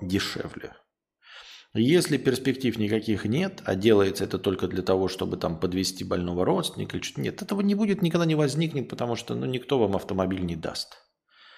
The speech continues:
Скорее, сам, э, хозяин на нем поедет. Рыба ищет где глубже,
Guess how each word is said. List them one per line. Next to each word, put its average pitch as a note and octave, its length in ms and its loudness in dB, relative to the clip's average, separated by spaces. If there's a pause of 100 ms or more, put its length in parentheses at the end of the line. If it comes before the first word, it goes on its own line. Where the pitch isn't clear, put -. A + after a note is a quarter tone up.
(260)
Скорее, A2+ 380 2
сам, G#2+ 540 -4
э, G2 160 -6
хозяин F#2 400 -4
на F2 80 -4
нем E2+ 180 -4
поедет. - 500 -8 (3500)
Рыба C3+ 640 6
ищет G#2 480 0
где F#2+ 240 4
глубже, G#2 640 2